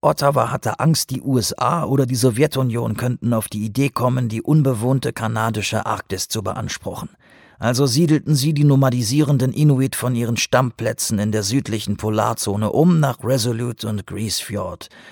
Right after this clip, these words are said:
nahe dem Nordpol. Man hat ihnen vorgelogen, dort seien die Jagdgründe besser. Aber das Gegenteil war der Fall.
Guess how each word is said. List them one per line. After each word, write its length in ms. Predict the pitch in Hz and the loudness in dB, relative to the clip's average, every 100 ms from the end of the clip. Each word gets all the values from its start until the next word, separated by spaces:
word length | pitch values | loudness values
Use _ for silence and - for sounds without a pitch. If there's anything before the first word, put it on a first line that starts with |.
| - | -6
nahe 260 | 101 95 92 | -2 -2 -2
dem 160 | 78 | -4
Nordpol. 520 | 95 90 - - - - _ _ _ _ _ | -4 -6 -8 -12 -12 -18 _ _ _ _ _
Man 160 | - 113 | -4 -2
hat 140 | 135 | 0
ihnen 220 | 139 131 120 | 2 0 2
vorgelogen, 680 | - 156 143 135 127 127 | 4 4 6 4 4 4
dort 160 | 117 120 | 2 2
seien 300 | 113 120 120 | 2 2 2
die 100 | 107 | 2
Jagdgründe 680 | 113 123 - 135 131 117 113 | 2 0 0 0 2 2 0
besser. 420 | 104 98 - - _ _ _ _ _ _ | 0 -2 -6 -12 _ _ _ _ _ _
Aber 180 | 98 95 | -6 -4
das 160 | 98 | -4
Gegenteil 500 | - 131 110 - 101 | 0 2 2 0 -2
war 100 | 92 | -2
der 120 | 92 87 | -4 -6
Fall. 240 | - - | -8 -10